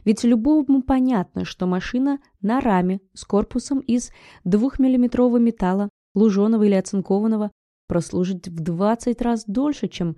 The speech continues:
таковая же из полумиллиметрового. Соответственно, экономия материалов и трудозатрат будет также в двадцать раз больше, а империя сможет использовать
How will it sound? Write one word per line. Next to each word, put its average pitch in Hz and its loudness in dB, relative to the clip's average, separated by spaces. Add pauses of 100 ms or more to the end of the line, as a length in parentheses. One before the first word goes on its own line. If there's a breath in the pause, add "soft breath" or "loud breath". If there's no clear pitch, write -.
(180 soft breath)
таковая 180 0
же 170 -2 (140 loud breath)
из 208 -4 (120)
полумиллиметрового. 175 0 (200)
Соответственно, 175 -2
экономия 185 0
материалов 175 0
и - -8
трудозатрат 185 -2
будет 160 -6
также 208 -2
в 196 -2
двадцать 202 -6
раз 202 -4
больше, 185 -4 (160)
а 202 -2
империя 240 0
сможет 175 -4
использовать 165 -6